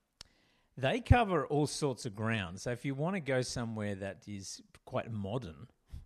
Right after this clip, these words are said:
um, they deal with all sorts of aspects of sexuality, marriage, purity, freedom, self-expression, money.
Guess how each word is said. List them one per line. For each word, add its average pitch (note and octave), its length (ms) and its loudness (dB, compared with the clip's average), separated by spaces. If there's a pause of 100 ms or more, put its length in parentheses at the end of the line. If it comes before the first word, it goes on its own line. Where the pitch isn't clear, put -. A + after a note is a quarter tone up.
(580)
um, G2 400 -4
they G#2+ 160 2
deal A2 300 2
with G2+ 300 -2 (160)
all C3 180 0
sorts C3 300 -6
of F#2+ 200 -8
aspects - 520 -6
of F#2+ 120 -8
sexuality, A2+ 960 -2
marriage, A2+ 640 -2
purity, B2 420 0
freedom, A#2+ 520 -2
self-expression, A#2 1000 -2
money. A#2+ 440 -2